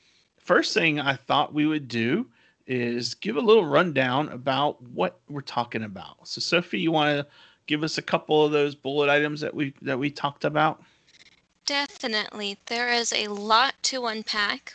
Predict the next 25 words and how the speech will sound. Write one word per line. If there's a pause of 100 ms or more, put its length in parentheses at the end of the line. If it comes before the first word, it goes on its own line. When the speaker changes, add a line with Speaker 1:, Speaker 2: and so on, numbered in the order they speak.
(120)
Speaker 2:
when
it
comes
to
this (100)
event. (420)
It's
not
Disney,
therefore
we
definitely
needed (560)
to
write
down
a
bunch
more
just
so
we
could
remember
what